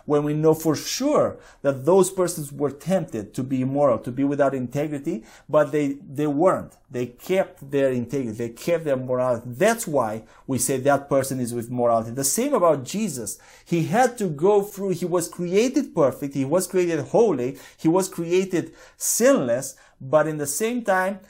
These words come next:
he, he, he had to be perfected. He had to have the temptation to be unrighteous, temptation to sin,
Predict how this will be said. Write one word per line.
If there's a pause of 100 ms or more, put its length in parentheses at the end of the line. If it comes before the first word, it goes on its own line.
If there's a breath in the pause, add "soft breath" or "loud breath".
(160 soft breath)
he,
he, (440)
he
had
to
be
perfected. (180 loud breath)
He
had
to
have
the
temptation
to
be
unrighteous,
temptation
to
sin,